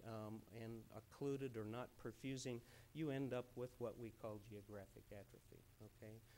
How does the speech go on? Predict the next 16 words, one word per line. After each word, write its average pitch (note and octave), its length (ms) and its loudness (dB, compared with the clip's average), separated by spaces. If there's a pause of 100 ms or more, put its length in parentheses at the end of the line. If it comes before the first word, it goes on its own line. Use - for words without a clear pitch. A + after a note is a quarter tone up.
So - 220 2
the A#2 120 2
crux G3 500 4
of A#2+ 140 4
this C#3+ 260 4 (100)
phenotype C3 600 4
of A2 120 -2
geographic A2+ 680 0
atrophy, A2+ 480 -2
which A2 280 -6
I A2+ 80 -2
like A#2 160 -4
to A2 60 -8 (120)
call A2+ 240 -2
multilobular, G#2+ 960 0 (460)
uh, A2+ 140 4